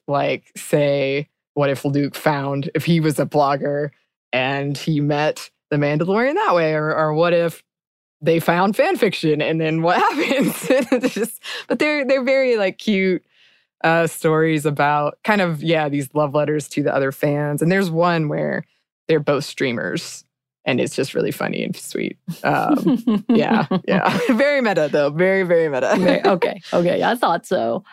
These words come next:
Speaker 2: So I don't know. You don't have one, do you?
Speaker 1: I don't have one, no. I, I feel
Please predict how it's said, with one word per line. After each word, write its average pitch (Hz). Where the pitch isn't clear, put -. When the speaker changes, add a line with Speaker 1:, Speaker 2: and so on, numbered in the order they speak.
Speaker 2:
So 196
I 190
don't 208
know. 190
You 202
don't 523
have 165
one, 156
do 160
you? 214
Speaker 1:
I 453
don't 539
have 415
one, 160
no. 147
I, 214
I 233
feel 269